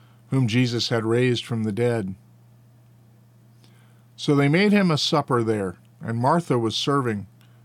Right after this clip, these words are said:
and Lazarus was one with those reclining at the table with him. Mary then took a liter of perfume,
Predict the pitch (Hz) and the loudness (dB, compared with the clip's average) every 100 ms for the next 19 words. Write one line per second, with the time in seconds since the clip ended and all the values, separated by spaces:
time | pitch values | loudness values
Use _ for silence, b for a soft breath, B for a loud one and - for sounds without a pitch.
0 | b 117 117 127 170 170 139 113 - 113 | b -4 0 2 2 2 0 -2 -2 -6
1 | 104 127 156 147 120 113 127 127 110 110 | -2 0 2 0 -2 0 0 0 -2 -6
2 | - 135 147 139 120 117 117 - 131 127 | -2 0 0 0 -2 -4 -6 -4 -2 0
3 | 117 120 127 120 107 95 - - b b | 0 -2 -2 -4 -6 -8 -14 -20 b b
4 | b b b b b b _ 123 143 147 | b b b b b b _ 0 2 2
5 | 131 127 - 135 131 123 131 143 131 127 | 2 0 0 -2 0 0 2 2 2 0
6 | - 120 113 147 160 147 123 | 0 -4 -4 -2 0 0 -2